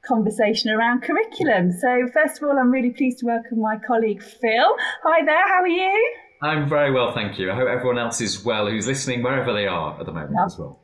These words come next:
Speaker 1: absolutely, they could be anywhere in the world. And of course, you're in Reading and I'm in the Midlands. Um, so it's the joy of remote working, which is something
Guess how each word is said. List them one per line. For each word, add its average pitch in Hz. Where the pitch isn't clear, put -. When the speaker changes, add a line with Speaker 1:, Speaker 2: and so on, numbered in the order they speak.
Speaker 1:
absolutely, 214
they 180
could 202
be 214
anywhere 202
in 185
the 185
world. 180
And 214
of 208
course, 233
you're 254
in 254
Reading 240
and 226
I'm 247
in 233
the 226
Midlands. 226
Um, 226
so 226
it's 220
the 220
joy 233
of 226
remote 214
working, 208
which 233
is -
something 208